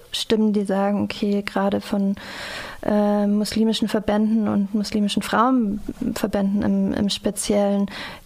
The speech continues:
dass sie seit Jahren, seit Jahrzehnten das Problem angesprochen haben mit Politikerinnen, mit, äh, mit der Polizei, mit, äh, dem Geheimdienst und so weiter und, ähm, ihnen nicht zugehört wurde, ihre Erfahrungen, den, den Rassismus, den sie erlebt haben,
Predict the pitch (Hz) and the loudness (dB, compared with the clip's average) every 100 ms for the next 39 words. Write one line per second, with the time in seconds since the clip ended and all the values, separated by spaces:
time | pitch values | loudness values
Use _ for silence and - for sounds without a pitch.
0 | - - 202 - 214 196 208 202 202 202 | -4 0 0 2 0 2 0 2 2 4
1 | 220 233 214 214 208 208 - - 214 214 | 4 4 2 2 2 0 0 0 2 2
2 | - 208 202 202 208 - - 208 208 202 | 2 0 2 0 -4 -4 -2 2 2 4
3 | 208 208 - - 208 196 190 202 196 196 | 2 2 -2 -4 -2 -2 0 0 2 0
4 | - - - - 233 233 - 233 214 214 | -2 -12 -12 2 2 2 2 2 2 0
5 | 208 196 196 196 202 226 - - - 208 | -2 0 2 4 4 2 -2 -8 0 2
6 | 208 202 202 208 226 220 226 214 - 202 | 4 4 4 2 0 2 2 2 2 2
7 | 196 190 196 208 208 233 214 214 208 208 | 4 2 2 0 0 0 2 2 2 0
8 | 220 214 202 196 196 196 196 - 214 208 | 0 2 2 2 2 2 2 0 0 0
9 | 214 208 202 - 214 202 196 - - - | 0 2 2 0 2 2 0 -4 -10 -8
10 | - - - 208 208 208 214 226 214 214 | -10 -10 2 4 4 4 2 2 4 4
11 | 247 - 240 226 214 208 196 196 196 196 | 2 0 0 2 2 2 0 0 2 2
12 | 196 196 - 208 196 196 196 196 202 - | 2 0 -2 0 0 2 2 2 0 0
13 | 202 - 208 214 220 220 214 208 208 202 | -2 2 2 4 2 2 2 0 0 0
14 | 196 196 196 190 226 - 233 226 214 208 | 2 2 2 0 -2 2 0 0 0 2
15 | 202 196 202 196 - 208 196 196 | 2 0 0 -2 -2 0 2 2